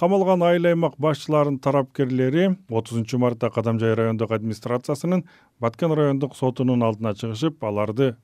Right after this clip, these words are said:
бошотууну талап кылышты. Ал эми Бишкек шаарында тарапкерлер башкы прокуратуранын имаратынын жанына чогулуп, мурдагы айыл өкмөт башчыларына козголгон кылмыш иши негизсиз болуп жатканын айтып, кайрылуу катын тапшырышкан.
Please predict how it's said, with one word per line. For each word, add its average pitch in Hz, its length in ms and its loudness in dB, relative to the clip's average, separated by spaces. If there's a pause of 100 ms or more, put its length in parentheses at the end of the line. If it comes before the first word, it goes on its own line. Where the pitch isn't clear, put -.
бошотууну 123 520 -2
талап 107 300 -4
кылышты. 107 460 -8 (140)
Ал 156 200 0
эми 160 140 0
Бишкек 127 400 -2
шаарында 131 600 2
тарапкерлер 113 680 -2
башкы 110 360 -4
прокуратуранын 113 800 -2
имаратынын 107 400 -2
жанына 107 340 -2
чогулуп, 151 380 2 (380)
мурдагы 151 480 2
айыл 165 180 2
өкмөт 147 240 -2
башчыларына 135 640 -2
козголгон 117 580 -2
кылмыш 117 480 -4
иши 123 180 2 (360)
негизсиз 131 520 2
болуп 147 220 0
жатканын 110 400 -4
айтып, 165 300 -2 (340)
кайрылуу 151 460 0
катын 117 340 -4
тапшырышкан. 107 640 -4